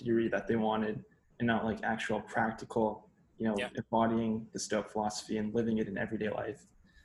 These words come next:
Speaker 2: Yeah,
Speaker 1: So
Speaker 2: that's generally how they, I think people are starting to,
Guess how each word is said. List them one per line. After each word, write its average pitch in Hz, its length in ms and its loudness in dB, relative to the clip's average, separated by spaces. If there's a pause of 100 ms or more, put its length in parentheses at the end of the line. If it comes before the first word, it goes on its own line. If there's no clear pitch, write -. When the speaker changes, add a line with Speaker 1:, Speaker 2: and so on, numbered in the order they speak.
Speaker 2:
Yeah, 127 160 0 (180)
Speaker 1:
So 120 160 2
Speaker 2:
that's 185 140 2
generally 202 500 4
how 139 140 4
they, 151 160 0 (260)
I 190 80 6
think 294 260 -2
people 254 240 -2
are - 40 2
starting 170 280 0
to, 147 100 -2